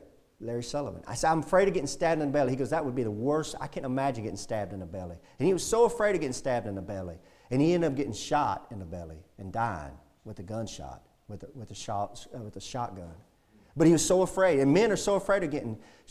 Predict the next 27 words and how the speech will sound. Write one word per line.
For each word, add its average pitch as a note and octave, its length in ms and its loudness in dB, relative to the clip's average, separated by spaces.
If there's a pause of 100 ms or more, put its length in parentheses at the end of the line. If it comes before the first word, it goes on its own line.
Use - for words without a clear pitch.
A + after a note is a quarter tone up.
(140)
uh, C#3 140 6
getting C3 360 0
cut, F3+ 380 6
getting C3+ 160 -2
shot, C#3 480 4
getting C#3+ 140 -4
stabbed. D3+ 580 4
Just - 180 -6 (220)
that, D#3 160 2
"Oh, G3+ 260 8
man, F3 140 4
I E3 40 4
can't D3 240 -2
think E3+ 180 2
of C3+ 80 -6
something C#3+ 280 -2
worse E3+ 280 4
than C#3+ 200 -2
happened D3+ 280 -2
to C#3 60 -2
that." C#3 260 0 (580)
This D#3 320 4
is, E3+ 120 4
uh, B2+ 380 6
sharper D#3+ 420 4
than F#2+ 200 -6
that. C2+ 260 -12